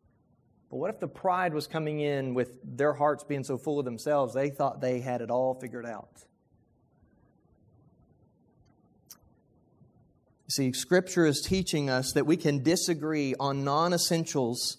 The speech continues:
and things that are not spelled out in Scripture, and we can have unity among our brothers and sisters in Christ. I, I see, Paul's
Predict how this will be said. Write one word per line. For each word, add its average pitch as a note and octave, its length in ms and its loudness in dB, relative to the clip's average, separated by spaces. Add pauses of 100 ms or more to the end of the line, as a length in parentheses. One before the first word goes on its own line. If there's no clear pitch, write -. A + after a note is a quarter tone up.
(540)
and C#3+ 220 2
things E3+ 240 4
that D3+ 140 6
are C3+ 80 4
not D3 340 4
spelled E3+ 340 2
out D#3 160 4
in D3 120 -2
Scripture, C#3+ 500 -2
and B2+ 160 -2
we D3 80 2
can D3 140 -4
have C3 260 0
unity F3+ 680 2
among D3+ 500 -2
our C3 160 -2
brothers D#3 500 0
and C3+ 160 -10
sisters D#3 520 -4
in C#3 120 -6
Christ. D#3 680 0 (1080)
I, D#3+ 200 2
I - 20 4
see, F3+ 180 4
Paul's G3 540 8